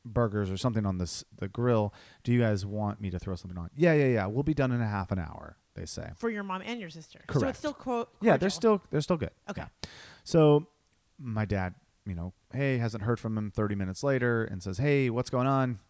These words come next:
Speaker 1: Should I put these, these burgers on or what?" And they're like, "Oh, we're running a little bit behind. Can you just, uh, can you give us some more time?" "Yeah, okay, fine." So now it's, like, pushing into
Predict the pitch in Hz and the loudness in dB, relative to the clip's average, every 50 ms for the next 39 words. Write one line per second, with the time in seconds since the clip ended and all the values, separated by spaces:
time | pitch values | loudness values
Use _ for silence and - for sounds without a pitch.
0 | _ _ _ - - 101 - 127 117 - 110 107 101 - - - - - _ _ | _ _ _ -4 -4 -2 0 -2 -2 -2 -4 -4 -4 -4 -6 -10 -12 -16 _ _
1 | _ - - - 92 101 120 127 120 127 110 120 113 110 104 98 101 117 127 123 | _ -18 -18 -16 -8 -4 -2 0 0 0 2 2 2 2 2 0 2 2 2 2
2 | 113 - - 101 95 95 98 98 98 - - 147 139 131 123 113 113 104 - 113 | 2 0 -4 -6 -6 -6 -6 -6 -6 -2 2 4 4 4 4 2 0 -2 -2 -2
3 | 120 117 107 104 104 98 - - 104 95 123 127 123 117 113 - - - - - | 0 0 0 -2 -4 -6 -6 -10 -8 -6 -4 -4 -2 -4 -4 -6 -8 -14 -20 -20
4 | - - - - _ _ - 117 110 104 101 101 98 - 107 95 92 87 - - | -20 -20 -20 -20 _ _ -2 0 0 0 0 -2 -2 -2 -2 -2 -2 -2 -6 -8
5 | - - - 95 90 85 80 80 80 76 78 - - _ _ _ _ _ - - | -10 -12 -10 -8 -8 -6 -8 -8 -10 -10 -12 -16 -18 _ _ _ _ _ -18 -16
6 | 95 90 104 - 104 98 - - 95 90 82 80 - - - 69 - - _ _ | -14 -12 -10 -8 -8 -8 -6 -6 -6 -6 -6 -8 -8 -10 -12 -12 -12 -16 _ _
7 | - 120 151 160 151 143 127 113 - 76 69 - - 65 67 - _ - _ _ | -2 0 4 4 4 4 2 0 -4 -12 -14 -14 -14 -14 -14 -16 _ -20 _ _
8 | _ _ _ _ _ _ - - 104 120 127 127 120 113 107 - - - - - | _ _ _ _ _ _ -8 -6 -4 -2 0 2 2 0 0 -4 -6 -12 -18 -18
9 | _ _ _ _ _ _ - 123 98 107 104 101 98 90 - - 90 85 | _ _ _ _ _ _ -6 -6 -4 -4 -6 -6 -6 -6 -6 -6 -6 -6